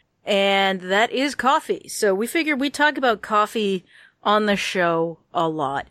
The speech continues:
and it is one of those things that really just seems to fuel us, and for many people who enjoy stationery, coffee is a major fuel that we all partake in. Sometimes it's tea,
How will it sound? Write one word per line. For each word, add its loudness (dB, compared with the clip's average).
and -4
it -2
is -4
one -4
of -4
those -4
things -8
that -2
really -4
just -4
seems -6
to -2
fuel -6
us, 0
and -6
for -6
many -2
people -2
who -2
enjoy -2
stationery, -2
coffee -2
is -6
a 2
major -2
fuel -4
that -2
we 0
all 2
partake -4
in. -6
Sometimes -10
it's -18
tea, -12